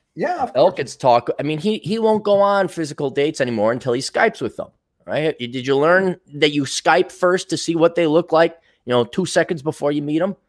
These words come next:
Speaker 1: I did that once, and it turned out all right.
Speaker 2: All
Speaker 1: Turned
Speaker 2: right.
Speaker 1: out all right. The first time she flaked on me, and then she texted me back. She was like, "Oh, I'm so sorry." I'm like, "Well, I'd love to go on a date with you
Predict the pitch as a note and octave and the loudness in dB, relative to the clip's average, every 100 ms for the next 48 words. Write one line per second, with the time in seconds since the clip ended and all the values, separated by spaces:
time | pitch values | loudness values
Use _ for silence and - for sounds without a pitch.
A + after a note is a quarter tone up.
0 | _ - C3+ A#2+ E3+ D#3 B2+ A2+ A#2 C3+ | _ -6 -6 -4 -4 -4 -4 -6 -4 -2
1 | G#2+ - - _ _ - - - D#3 C#3 | -4 -10 -20 _ _ -20 -8 -4 0 0
2 | - - G3 C4+ A#3+ A#3 - - - _ | -2 0 -2 0 2 2 0 -4 -10 _
3 | _ _ _ _ C3+ F#2+ - - D3+ - | _ _ _ _ -2 0 0 0 0 -2
4 | - - D3+ D#3 A#3+ C#4+ - F3+ E3+ - | -8 -2 0 2 4 4 2 -2 -2 -4
5 | - F3+ A3 B3 B2+ G2+ D#2+ D#2 A#2+ C#3 | -2 2 2 2 -2 -2 -8 -10 -6 -2
6 | D3 C#3 C3 C3 A#2 _ _ _ _ _ | -2 -4 -8 -8 -10 _ _ _ _ _
7 | _ _ - - - D3 B2+ - G#3 - | _ _ -12 -8 0 0 0 0 0 0
8 | F#3+ C#3+ B2+ - C#3 D3+ F#2+ - A2 A#2+ | -2 0 0 2 2 2 0 -8 -8 -6
9 | B2+ - B3 C4+ G3+ - F#3 - G3+ F3+ | -4 2 4 4 2 2 0 2 4 4
10 | A#2 A#2 A#2+ D3+ G#3+ B3 E3 C3+ C#3+ F3 | 4 2 2 4 4 4 2 2 0 0
11 | D#3 E3 D3+ B2 F3+ F3+ C#3+ B2 A#2 | 2 4 4 2 2 0 -4 0 0